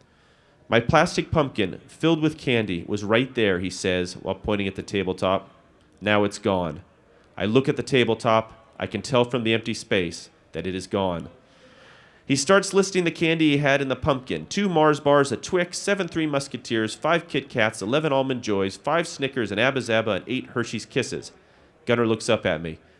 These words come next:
'You getting all this down?' 'Of course I'm getting it down.'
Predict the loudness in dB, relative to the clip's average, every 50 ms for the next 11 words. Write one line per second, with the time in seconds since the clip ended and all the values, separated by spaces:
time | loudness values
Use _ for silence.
0 | _ _ _ _ -6 -2 -2 0 4 4 4 4 4 0 0 2 4 6 6 6
1 | 6 4 2 0 -6 -10 -16 _ _ _ -20 _ _ _ 0 2 2 2 2 0
2 | -4 -2 -2 -4 -4 -4 -4 -4 -4 -4 -4 -4 -4 -6 -8